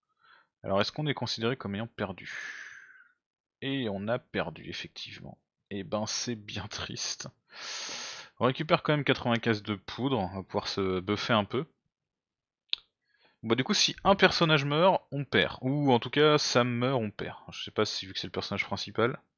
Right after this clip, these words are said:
Mais bon, de toute façon cet épisode était déjà suffisamment long, donc c'est pas très grave.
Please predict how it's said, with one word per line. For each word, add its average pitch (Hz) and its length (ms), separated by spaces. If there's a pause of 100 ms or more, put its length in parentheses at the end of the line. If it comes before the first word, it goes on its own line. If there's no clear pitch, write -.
(1700)
Mais 117 60
bon, 90 140
de 98 80
toute - 120
façon 175 220
cet - 160
épisode 139 300
était 117 220
déjà 107 260
suffisamment 98 560
long, 107 300
donc 90 220
c'est - 120
pas 120 100
très 98 200
grave. 95 460